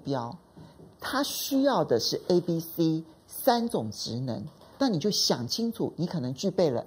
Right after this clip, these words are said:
A，但你缺了 B 跟 C，赶快去把自己的 B 跟 C 的职能强化了之后呢，其实对于进入你的目标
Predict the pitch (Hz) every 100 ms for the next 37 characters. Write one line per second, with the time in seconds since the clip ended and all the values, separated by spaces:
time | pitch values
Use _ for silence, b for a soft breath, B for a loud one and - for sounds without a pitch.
0 | - 147 147 - 190 117 - - 151 -
1 | 156 147 147 143 143 - 135 135 - B
2 | B B - 160 135 - 226 - - 120
3 | - 175 143 127 170 160 160 156 - 175
4 | 170 - - 127 120 127 - 123 165 233
5 | 175 131 - 147 180 147 120 113 B B
6 | B - 226 269 277 262 - - 311 196
7 | 196 - 302 233 226 175 123 110 117 190
8 | 147 - 156 139